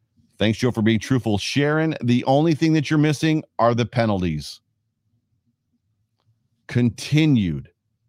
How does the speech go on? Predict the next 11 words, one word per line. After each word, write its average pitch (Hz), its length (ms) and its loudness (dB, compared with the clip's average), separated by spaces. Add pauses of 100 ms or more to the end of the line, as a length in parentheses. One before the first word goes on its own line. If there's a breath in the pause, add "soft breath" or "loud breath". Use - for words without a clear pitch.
(280)
penalties 98 840 -4
by 107 240 0
this 104 180 -4
freaking 143 580 -2
football 101 480 -4
team. 69 360 -10 (460)
Lack 131 420 0
of 165 120 -2
discipline, 110 680 -2
stupid 104 880 -4 (120)
penalties. 123 760 -4